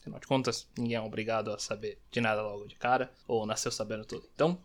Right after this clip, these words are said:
o primeiro passo aqui, realmente, a tradução disso seria No Player Character. Não é bem uma tradução, na verdade, é a expansão da frase. A tradução disso seria um personagem não jogável, comumente conhecido realmente, principalmente nos R P Gs de, de eletrônicos, né?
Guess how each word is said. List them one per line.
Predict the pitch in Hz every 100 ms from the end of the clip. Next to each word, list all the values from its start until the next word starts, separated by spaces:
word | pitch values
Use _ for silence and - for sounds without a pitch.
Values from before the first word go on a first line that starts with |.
| -
o | -
primeiro | 123 117
passo | 113 120 117
aqui, | 135 160
realmente, | 147 135 147 - - -
a | -
tradução | 240 214 - 208
disso | 175 -
seria | - 151 123
No | 113 156 185 - -
Player | 135 170 151 -
Character. | - 156 156 - 104 - -
Não | 101
é |
bem | 98 101
uma |
tradução, | 101 - - 127
na |
verdade, | 104 104 104
é |
a | 98
expansão | - 113 -
da | 110
frase. | - 113 117 - -
A | 110
tradução | - 110 - 131 127
disso | 135 123
seria | - 120
um | 117
personagem | - 123 123 131 135 127
não | 123 151 165
jogável, | 147 117 - 110 104 - -
comumente | 208 165 139 139
conhecido | - 123 - 135 120
realmente, | 110 104 120 127
principalmente | - 113 117
nos | 110 104 - -
R | 117 113
P | 113
Gs | 110 110 -
de, | 110 101 104 - -
de | 120 117 107 104 101 101 -
eletrônicos, | 117 117 - 160 156 - -
né? | 131